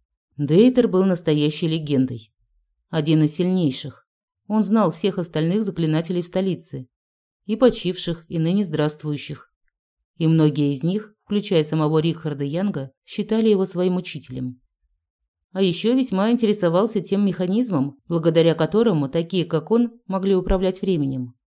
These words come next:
Эрайх считал это не чудом, как большинство, а чем-то другим, в чём имелись свои основы и закономерности. И в них он старался разобраться, посвятив этому большую часть жизни. Даже не женился.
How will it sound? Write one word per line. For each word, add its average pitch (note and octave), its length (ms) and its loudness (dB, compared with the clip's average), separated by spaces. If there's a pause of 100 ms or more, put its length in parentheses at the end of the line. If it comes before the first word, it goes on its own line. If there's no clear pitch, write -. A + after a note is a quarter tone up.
(680)
Эрайх A#3 360 2
считал G#3+ 380 0
это A3 200 0
не B3 160 6
чудом, D3+ 380 0
как D3 180 -6
большинство, D3+ 680 -6 (420)
а D#3 120 -6
чем-то E3+ 300 0
другим, F#3 640 -2
в - 40 -20
чём D#3+ 220 -2
имелись E3+ 520 -4
свои D#3+ 260 0
основы E3 500 -2
и D#3 120 -6
закономерности. D#3 920 -6 (1700)
И F#3 140 2
в D#3+ 60 2
них A#3+ 240 4
он C4 100 6
старался G#3+ 460 2
разобраться, D#3+ 800 0
посвятив D#3+ 540 -6
этому F#3+ 300 0
большую F3 380 -4
часть D3+ 320 -4
жизни. C3 400 -6 (960)
Даже G#3+ 240 2
не A#3+ 100 6
женился. E3+ 640 0